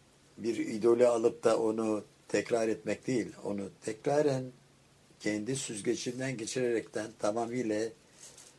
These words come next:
e, güncel, e, esprilerle,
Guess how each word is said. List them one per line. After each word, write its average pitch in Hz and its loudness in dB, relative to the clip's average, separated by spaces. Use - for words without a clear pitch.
e, 101 0
güncel, 120 2
e, 101 -4
esprilerle, 98 2